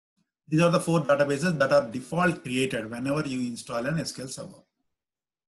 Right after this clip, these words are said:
Further, these remaining databases, what you see, these are the databases I have created.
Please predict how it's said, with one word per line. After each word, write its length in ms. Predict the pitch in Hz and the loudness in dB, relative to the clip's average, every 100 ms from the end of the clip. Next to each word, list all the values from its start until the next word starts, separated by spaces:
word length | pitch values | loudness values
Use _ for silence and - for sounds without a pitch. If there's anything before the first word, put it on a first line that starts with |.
| _ - | _ 0
Further, 280 | 139 156 | 2 2
these 420 | 156 139 165 131 120 | 2 4 4 2 -2
remaining 380 | 139 156 165 | 0 2 4
databases, 460 | 143 135 135 143 139 | 4 2 0 -2 -4
what 280 | 117 123 127 | -8 -6 -6
you 100 | 127 | -6
see, 200 | - 156 | -4 -4
these 180 | 127 135 | -2 -6
are 100 | 131 | -6
the 120 | 139 | -6
databases 540 | 120 120 117 123 160 | -8 -8 -12 -12 -12
I 100 | 143 | -10
have 160 | 127 - | -10 -10
created. 360 | 113 107 - | -12 -12 -16